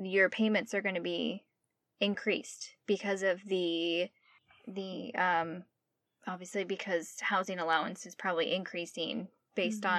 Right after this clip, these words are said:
Speaker 1: on what, where, wherever you are, obviously.
Speaker 2: There you go.
Speaker 1: It's, yeah, there
Speaker 2: Mm-hmm.
Speaker 1: you go. And they're
Speaker 2: <laughs>
Speaker 1: gonna get bigger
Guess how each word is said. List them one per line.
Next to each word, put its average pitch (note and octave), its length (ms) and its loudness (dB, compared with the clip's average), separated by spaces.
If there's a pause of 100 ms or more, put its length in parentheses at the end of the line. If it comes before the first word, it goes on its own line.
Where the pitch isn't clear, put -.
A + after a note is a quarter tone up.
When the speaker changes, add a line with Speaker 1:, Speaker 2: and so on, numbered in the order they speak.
Speaker 1:
on F#3+ 140 -8 (580)
what, F#3 400 0
where, F#3 300 2
wherever G3+ 340 6
you F#3+ 160 2
are, F3+ 480 6 (260)
obviously. F#3 600 0
Speaker 2:
There G#3 120 4
you G3+ 140 -2
go. G#3+ 220 2 (600)
Speaker 1:
It's, - 460 -6 (120)
yeah, F#3 300 -2
there G3 160 0
Speaker 2:
Mm-hmm. F3+ 60 4
Speaker 1:
you F3 80 0
go. - 300 2 (200)
And G3+ 160 10
they're B3 80 10
Speaker 2:
<laughs> G3 80 4
Speaker 1:
gonna F#3 120 2
get F#3 180 4
bigger E3 420 2